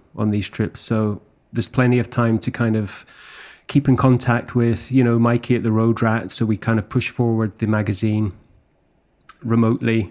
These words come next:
And, you know, my design studio for the fashion label Applied Art Forms is based in Amsterdam. And, you know, we launched the brand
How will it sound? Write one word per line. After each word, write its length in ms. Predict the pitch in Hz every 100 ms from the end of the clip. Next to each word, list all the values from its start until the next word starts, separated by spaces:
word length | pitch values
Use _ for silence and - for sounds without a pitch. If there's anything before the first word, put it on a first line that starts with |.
| -
And, 240 | - 110 101 -
you 160 | 127
know, 140 | 113 107
my 160 | 110
design 420 | 104 113 120 120
studio 400 | 113 - 113 113
for 140 | 107 110
the 80 | 107
fashion 420 | 123 120 - 117
label 400 | 113 107 110 110
Applied 340 | - 120 113
Art 220 | 117 120
Forms 320 | - 123 110 113
is 300 | 110 101 -
based 340 | 120 113 -
in 80 | 113
Amsterdam. 560 | 117 - 120 113 110
And, 160 | 107 98 - - - - - - _
you 80 | 135
know, 100 | 120
we 100 | 131
launched 340 | 143 156 - -
the 60 |
brand 580 | 107 117 110 107 -